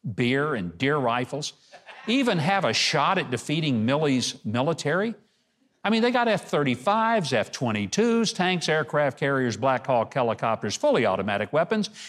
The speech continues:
and even nuclear weapons. Folks, if Milley believes that his forces are that weak, he really should resign.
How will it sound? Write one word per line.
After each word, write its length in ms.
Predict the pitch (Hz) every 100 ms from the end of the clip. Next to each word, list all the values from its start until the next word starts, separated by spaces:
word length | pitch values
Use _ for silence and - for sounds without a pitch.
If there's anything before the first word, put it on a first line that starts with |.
| -
and 120 | 208
even 280 | 269 233 220
nuclear 460 | 311 - 240 262
weapons. 600 | 247 247 262 135 90 - - _ _ _ _ _ _ _ _ _ -
Folks, 320 | 240 90 -
if 140 | 104
Milley 380 | 185 285 226 123
believes 440 | 101 107 165 104 107
that 100 | -
his 260 | 196 185
forces 500 | - 175 131 101 90 -
are 180 | 117 95
that 280 | 101 156 -
weak, 360 | 165 185 - - _ _ _
he 160 | 190
really 280 | 139 156 104
should 240 | - 196
resign. 460 | 120 85 101 78